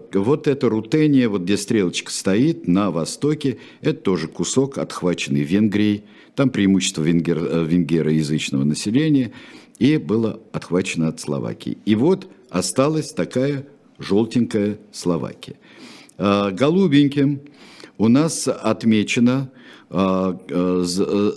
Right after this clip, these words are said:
захваченная Польшей во время чехословацкого кризиса и захвата Чехословакии Цешинская Силезия. Но здесь надо сказать, что, э, Гитлер как, как этому, к этому отнесся совершенно так, э, махнув рукой,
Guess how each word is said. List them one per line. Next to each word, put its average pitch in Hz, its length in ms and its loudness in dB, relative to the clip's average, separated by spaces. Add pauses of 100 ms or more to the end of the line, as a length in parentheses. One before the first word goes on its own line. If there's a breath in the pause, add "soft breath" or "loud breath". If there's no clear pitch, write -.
(320)
захваченная 117 960 2
Польшей 117 640 0
во 101 160 2
время 87 480 2
чехословацкого 82 840 -4
кризиса 123 480 -2
и 85 40 2
захвата 87 440 -4
Чехословакии 123 760 -4 (320 loud breath)
Цешинская 113 640 2
Силезия. 69 560 -4 (580 loud breath)
Но 107 100 0
здесь 135 240 2
надо 131 200 2
сказать, 123 300 0
что, 87 1200 0
э, 80 260 0
Гитлер 95 360 0
как, - 380 -6
как 95 240 -2
этому, 85 480 0
к 92 100 -8
этому 87 280 2
отнесся 82 500 -4
совершенно 69 600 -4
так, - 280 -12 (640 loud breath)
э, 71 520 -2 (120)
махнув 95 520 0
рукой, 90 520 -2